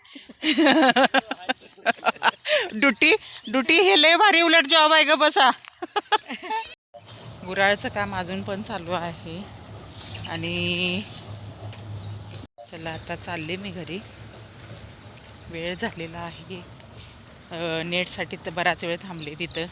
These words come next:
व्हिडिओ लोड करत. आणि तिथून आता निघाले घरी.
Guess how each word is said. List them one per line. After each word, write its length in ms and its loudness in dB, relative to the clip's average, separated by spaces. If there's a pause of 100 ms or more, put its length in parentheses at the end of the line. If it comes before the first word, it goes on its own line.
(280)
व्हिडिओ 300 -2
लोड 220 -6
करत. 340 -6 (640)
आणि 360 -8
तिथून 280 -12
आता 180 -12
निघाले 420 -8
घरी. 340 -10